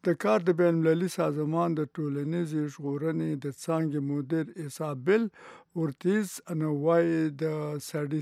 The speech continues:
سر ملي عاید څه باندې یو فیصد د ماشومانو ټولنیز حفاظت ته تخصیص شوی دی. دا وایي، په کار ده چې د پانګې اچونې په برخه کې دغه پراخه واټن له منځه ولاړ شي. اورتیز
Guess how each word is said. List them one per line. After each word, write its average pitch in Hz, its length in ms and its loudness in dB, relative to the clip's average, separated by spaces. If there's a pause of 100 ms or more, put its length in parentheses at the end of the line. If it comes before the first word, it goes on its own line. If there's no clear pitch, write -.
(100)
سر 180 260 2 (140)
ملي 151 320 2
عاید 151 400 -2
څه 156 100 -2 (140)
باندې 196 360 2 (580)
یو 208 100 12 (100)
فیصد 170 580 2 (120)
د 156 160 0
ماشومانو 160 760 -2 (160)
ټولنیز 151 560 -4
حفاظت 147 500 -4 (120)
ته 190 60 0 (540)
تخصیص 151 540 -4
شوی 165 340 6
دی. - 100 -10 (640)
دا 185 80 6 (140)
وایي، 175 260 6 (300)
په 202 180 2
کار 220 240 6
ده 208 140 4
چې 180 180 4
د 175 160 2
پانګې 185 300 2 (120)
اچونې 170 600 0
په 139 160 0
برخه 165 380 0
کې 170 420 2
دغه 151 300 -2
پراخه 180 480 -4
واټن 180 420 -2
له 147 140 0
منځه 156 260 0
ولاړ 143 300 4 (100)
شي. 139 120 -6 (420)
اورتیز 147 440 0